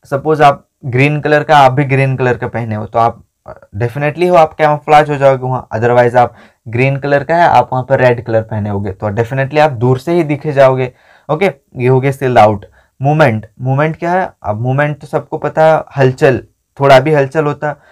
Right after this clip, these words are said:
अ, हमें, हमारी आंखें, मतलब पता पता है, डिटेक्ट कर लेती है कि कुछ हुआ है यहाँ। ओके, तो ये इन सब वजह से हमें चीज़ें दिखाई देती है। ओके, I hope ये आंसर क्लियर हो गया होगा।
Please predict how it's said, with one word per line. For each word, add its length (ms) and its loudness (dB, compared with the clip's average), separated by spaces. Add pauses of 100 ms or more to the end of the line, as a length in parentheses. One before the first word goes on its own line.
(180)
अ, 80 4
हमें, 360 2 (640)
हमारी 260 2
आंखें, 340 0 (680)
मतलब 300 -4
पता 280 -2 (280)
पता 160 0
है, 120 0
डिटेक्ट 320 -2
कर 140 -2
लेती 300 -2
है 60 -10
कि 200 -8
कुछ 340 -14
हुआ 180 2
है 180 0
यहाँ। 180 -2 (240)
ओके, 180 -6
तो 180 -12
ये 160 -2
इन 320 -8
सब 180 -8
वजह 240 -2
से 120 -8
हमें 220 -4 (360)
चीज़ें 280 -2
दिखाई 320 -2
देती 320 -4
है। 280 -8 (240)
ओके, 180 -2
I 160 2
hope 240 2
ये 160 0
आंसर 380 -2
क्लियर 360 0
हो 140 0
गया 180 4
होगा। 240 2